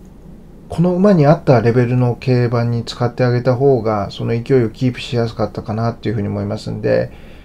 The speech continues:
ちょっとこの状態のいい時にですね、この相手関係強いところに使って、しかも、まあ、ギリギリの勝負になっていくと、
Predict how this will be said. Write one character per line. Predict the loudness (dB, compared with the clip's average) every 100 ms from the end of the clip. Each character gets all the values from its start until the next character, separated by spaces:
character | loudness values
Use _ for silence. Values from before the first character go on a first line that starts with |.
| -14
ち | -6
ょ |
っ |
と | -2
こ | 4
の | 6 6 4
状 | 6 6
態 | 6 2
の | 2
い | 2
い | 4
時 | 2 2
に | -2
で | -4
す | -4
ね、 | -2
こ | 0
の |
相 | 2 2
手 | 2
関 | 0 0
係 | -4
強 | -2 2 4 2
い | -2 -12 -20 -20 -10
と | -4
こ | -2
ろ | -2
に | -4
使 | -6 -6
っ |
て、 | -4 0 0 0
し | 0
か | 4
も、 | 4 4 0 -8 -20 -20 -20 -20 -20 -20 -20 -20 -20 -16 -2
ま | 0
あ、 |
ギ | 4 6
リ |
ギ | 6
リ | 4
の | 2
勝 | 4 4 6
負 | 6
に | 4
な | 2
っ |
て | 0 -4
い |
く | 0
と、 | 2 4 2 -2